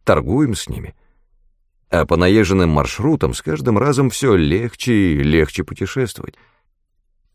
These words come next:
Обратная дорога труднее, но известны случаи, когда сквозь тени проходили большие армии. Потому мы выставляем дозоры. Джулиан в Ордене, Джерард у моря и так далее.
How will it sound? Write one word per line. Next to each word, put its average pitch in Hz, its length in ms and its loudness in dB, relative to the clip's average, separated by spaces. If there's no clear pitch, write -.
Обратная 117 540 0
дорога 101 300 2
труднее, 76 800 -2
но 80 400 -4
известны 139 460 -2
случаи, 135 480 0
когда 95 300 2
сквозь 98 440 0
тени 101 380 2
проходили 76 560 0
большие 82 520 2
армии. 64 440 -4
Потому 131 420 2
мы 113 180 6
выставляем 92 580 4
дозоры. 78 540 0
Джулиан 101 640 2
в 62 120 -2
Ордене, 98 560 4
Джерард 104 460 2
у 80 60 2
моря 127 420 0
и 117 180 -2
так 65 200 -4
далее. 57 320 -8